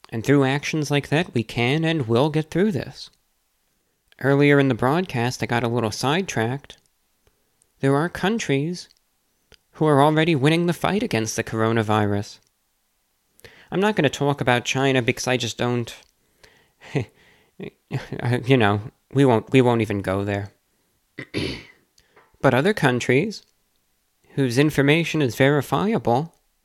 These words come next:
like Singapore, Taiwan, South Korea, they are winning the fight against this thing because they're testing people, they're isolating close contacts,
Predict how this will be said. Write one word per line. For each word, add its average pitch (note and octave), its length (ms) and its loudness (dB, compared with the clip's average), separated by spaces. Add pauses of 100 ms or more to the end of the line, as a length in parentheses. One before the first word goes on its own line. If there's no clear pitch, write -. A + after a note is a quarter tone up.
(260)
like A#2+ 200 -6
Singapore, E3 760 0 (720)
Taiwan, C3 800 0 (680)
South C3+ 420 -2
Korea, C#3 580 -2 (1500)
they C3+ 280 2
are G#3 100 2
winning E3+ 320 0
the E3+ 80 -2
fight E3+ 280 0
against - 380 -6
this G#2 200 -8
thing A2 340 -2 (1300)
because A#2 300 -2
they're A2 120 2
testing D3+ 520 -4
people, E3+ 560 -4 (1120)
they're B2 180 -8
isolating C#3 680 2
close C#3 340 -2
contacts, C#3+ 880 -6